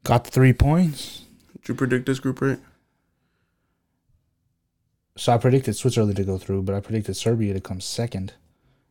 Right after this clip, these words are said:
Speaker 1: Cameroon to finish bottom. I mean, Serbia to come third and s-, Cameroon to finish
Speaker 2: Okay.
Speaker 1: bottom. My bad. Yeah, yeah, yeah. So I got
Speaker 2: Okay.
Speaker 1: the first two right. Got the two teams advancing correct, yeah.
Speaker 2: Yeah, I flip-flop between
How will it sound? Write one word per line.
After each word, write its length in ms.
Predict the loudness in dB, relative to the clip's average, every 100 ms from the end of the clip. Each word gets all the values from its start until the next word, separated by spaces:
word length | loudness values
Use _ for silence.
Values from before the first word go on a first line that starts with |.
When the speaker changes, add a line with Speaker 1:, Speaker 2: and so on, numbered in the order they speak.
| _ _
Speaker 1:
Cameroon 460 | 0 2 6 6 4
to 100 | 0
finish 280 | 0 2
bottom. 400 | 4 4 4 2 -2 _ _ _ _ _ _ _ _ _ _ _ _ _ 2
I 80 | 4
mean, 320 | 6 4 0 -8
Serbia 360 | 2 6 8 6
to 60 |
come 140 | 4 4
third 320 | 6 6 4
and 40 | -2
s-, 100 | -6 0
Cameroon 320 | 4 4 2
to 120 | 0
finish 180 | -2 -2
Speaker 2:
Okay. 60 | 0
Speaker 1:
bottom. 340 | 0 0 -4 -2
My 120 | -2
bad. 200 | 0 -2
Yeah, 140 | -2 -4
yeah, 100 | -6
yeah. 140 | -10 -12 -20 -16 -10 -10 -2
So 140 | 2
I 20 |
got 80 | 4
Speaker 2:
Okay. 60 | 4
Speaker 1:
the 60 | 4
first 220 | 2 2
two 100 | 0
right. 260 | 2 0 -6 _ _ _ -6
Got 140 | -4 0
the 140 | -2
two 220 | -2 -4
teams 220 | -2 -2 -2
advancing 400 | -2 -2 -4 -8
correct, 320 | -8 -8 -6
yeah. 220 | -2 -4 -6 -20 _
Speaker 2:
Yeah, 160 | -12 -12 -12 -10
I 140 | -4 -4
flip-flop 500 | -2 -6 -4 -6 -6
between 540 | -8 -8 -8 -6 -8